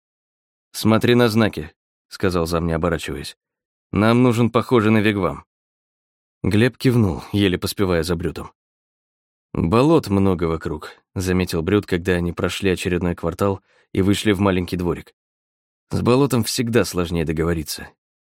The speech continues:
Топь разговоров не слушает". "А разве лес не столь же опасен, как топь?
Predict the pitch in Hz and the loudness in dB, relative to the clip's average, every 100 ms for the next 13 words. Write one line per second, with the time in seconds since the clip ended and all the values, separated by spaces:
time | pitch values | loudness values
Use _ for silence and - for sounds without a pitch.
0 | _ 127 110 113 95 117 107 92 107 107 | _ 0 2 0 2 2 2 0 0 -2
1 | 95 80 73 - _ _ _ _ _ _ | -2 -6 -8 -14 _ _ _ _ _ _
2 | _ _ _ 117 139 165 160 196 175 - | _ _ _ -2 0 0 2 4 4 4
3 | 135 127 233 233 233 226 202 165 135 135 | 0 2 2 4 2 2 2 2 0 0
4 | - 151 | 2 2